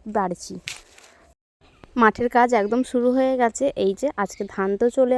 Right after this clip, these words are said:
আসছে বাড়িতে, আর দুদিন পরে ঝাড়াও হবে। আর আমাদের বাড়িতে যেহেতু দুটো গরু আছে, তাই আর মেশিনে না কেটে সব ধান হাতেই কাটা হচ্ছে, হাতে ধান কেটে বাড়িতে নিয়ে আসা হচ্ছে। আর রান্নাবান্না হয়ে গেছে, তাই তোমাদের দাদাভাইকে একটু ডেকে এখানে খেতে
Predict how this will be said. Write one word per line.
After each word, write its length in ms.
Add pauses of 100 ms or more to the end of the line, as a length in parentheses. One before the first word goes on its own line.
আসছে 180 (100)
বাড়িতে, 300 (460)
আর 140
দুদিন 320
পরে 160 (100)
ঝাড়াও 360 (120)
হবে। 200 (340)
আর 80 (120)
আমাদের 320
বাড়িতে 220 (100)
যেহেতু 340
দুটো 160 (120)
গরু 200 (100)
আছে, 120 (120)
তাই 200
আর 60 (100)
মেশিনে 420
না 140
কেটে 240 (420)
সব 140 (140)
ধান 140 (100)
হাতেই 320
কাটা 320
হচ্ছে, 240 (120)
হাতে 240 (120)
ধান 140 (120)
কেটে 240 (400)
বাড়িতে 340 (220)
নিয়ে 240
আসা 240
হচ্ছে। 300 (480)
আর 80 (280)
রান্নাবান্না 560
হয়ে 220
গেছে, 260
তাই 160
তোমাদের 280
দাদাভাইকে 420
একটু 180
ডেকে 260
এখানে 200 (100)
খেতে 200